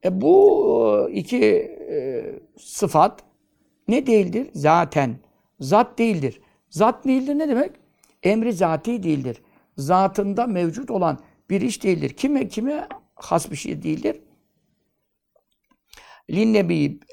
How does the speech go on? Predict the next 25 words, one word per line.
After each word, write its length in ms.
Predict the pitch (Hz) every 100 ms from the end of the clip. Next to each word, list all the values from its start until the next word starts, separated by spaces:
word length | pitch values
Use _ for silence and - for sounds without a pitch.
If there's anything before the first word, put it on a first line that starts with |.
| -
hangi 400 | 185 285 277 208
peygamberse, 880 | 202 190 180 170 156 127 175 269 - _ 185
Resulullah 340 | 180 208 202
sallallahu 280 | 196 170 208
aleyhi 80 | 202
ve 40 |
sellem 0 |
dahil, 260 | 170 147 - - _ -
onların 380 | 240 247 202 233
hiçbiri 360 | 247 - 185
için 280 | 147 147 117 - _
zati 640 | - 156 202 196 262 277 214
bir, 200 | 156 139 _ _ _ 170
e, 520 | 175 160 160 160 - -
iş 280 | 269 -
değildir. 360 | 202 170 139 - _ _ -
Kime 220 | 233 226
göre? 300 | 196 214 214
İndel 200 | 190 175
muhakkikin, 720 | 190 170 - - - 139 - _ _ _
ehli 240 | 180 208
sünnetin 420 | 202 175 180 175 233
muhakkik 460 | 160 180 - 269
alimlerine 520 | 190 170 165 160 -
göre. 180 | 151 -